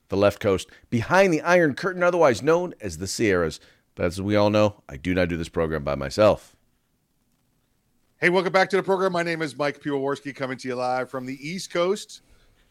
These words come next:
Speaker 2: That makes me the co-host with the most, from the host with the most here on The Rundown. Two A views, conservative news, and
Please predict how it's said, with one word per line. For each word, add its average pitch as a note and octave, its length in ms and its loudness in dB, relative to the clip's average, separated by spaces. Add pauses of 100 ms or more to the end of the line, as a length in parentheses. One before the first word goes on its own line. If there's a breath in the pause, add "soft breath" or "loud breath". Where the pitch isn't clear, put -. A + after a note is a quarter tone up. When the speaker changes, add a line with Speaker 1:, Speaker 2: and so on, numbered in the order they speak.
(140)
Speaker 2:
That A#2 100 -12
makes B2+ 240 -10
me C3 60 -6
the A#2+ 80 -6
co-host B2+ 440 -4
with B2+ 120 -10
the B2+ 40 -8
most, B2 300 -6
from C#3 160 -4
the B2 80 -10 (200)
host B2 160 -8
with - 100 -18
the - 40 -14
most A#2 240 -8
here C3 300 -8
on C3+ 160 -6
The C#3 80 -6
Rundown. C3+ 680 -6 (680)
Two D#3+ 240 -4
A B2 140 -2
views, B2 360 -6
conservative A#2 520 -10
news, A#2 400 -8
and F2+ 180 -14